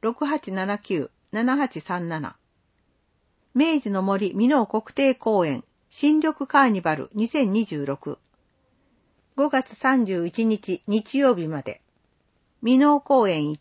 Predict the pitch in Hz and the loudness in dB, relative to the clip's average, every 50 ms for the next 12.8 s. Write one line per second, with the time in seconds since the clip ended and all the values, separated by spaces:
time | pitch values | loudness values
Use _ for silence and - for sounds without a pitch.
0 | _ _ - 160 143 143 135 - _ _ _ _ _ _ _ _ _ _ _ _ | _ _ -4 -4 -4 -4 -6 -10 _ _ _ _ _ _ _ _ _ _ _ _
1 | _ _ - 220 226 220 220 214 214 202 190 185 185 - _ _ _ _ _ _ | _ _ -4 -2 0 0 0 0 0 0 0 0 -2 -4 _ _ _ _ _ _
2 | _ - - 277 302 302 311 302 302 294 285 277 285 262 240 208 175 170 170 160 | _ -4 0 2 2 2 2 2 2 4 4 4 4 2 2 0 0 0 -2 -2
3 | 190 - _ _ _ _ _ - 269 269 277 285 294 294 269 277 277 285 277 277 | -4 -8 _ _ _ _ _ -2 0 2 4 4 4 2 2 2 2 4 4 4
4 | 254 226 208 196 190 180 170 175 170 170 - 170 170 165 156 - - - - 233 | 4 2 0 -2 -4 -4 -4 -6 -6 -6 -6 -6 -6 -4 -4 -4 -6 -6 -4 -2
5 | 240 240 247 247 262 240 214 190 160 147 135 127 135 - 156 147 - - - 156 | 0 0 2 2 0 0 0 -2 -2 -4 -4 -6 -6 -8 -10 -12 -14 -12 -10 -10
6 | 143 - - _ _ _ _ _ _ _ _ _ _ _ _ _ _ _ _ _ | -10 -10 -14 _ _ _ _ _ _ _ _ _ _ _ _ _ _ _ _ _
7 | _ - - 269 277 294 - - - - 202 180 170 - 202 202 233 254 285 262 | _ -4 0 0 0 0 -2 -4 -6 -2 0 0 0 -2 -2 -2 0 2 2 2
8 | 247 - - - - 233 240 247 247 - - 233 233 233 - 247 220 196 170 - | 2 0 -4 -2 0 0 0 0 0 0 0 -2 -2 -2 -2 -2 -2 -2 -2 -2
9 | 156 143 139 143 - - 262 254 247 240 233 226 - 240 214 180 160 151 - 110 | -2 -2 -2 -4 -2 0 2 2 2 0 -2 -2 -2 -2 -2 -2 -2 -6 -10 -14
10 | - _ _ _ _ _ _ _ _ - 254 262 - - 190 151 - _ - - | -16 _ _ _ _ _ _ _ _ -6 -6 -6 -4 -4 -6 -6 -6 _ -14 -8
11 | - 262 262 269 262 254 247 247 240 - 262 247 208 175 170 143 135 127 160 160 | -4 0 2 4 4 2 2 0 -2 0 0 0 2 0 0 -2 -2 -2 -2 -2
12 | 165 170 175 170 - 175 160 151 156 - - 156 123 110 - | -2 -2 -4 -6 -8 -6 -6 -6 -6 -6 -6 -8 -8 -8 -10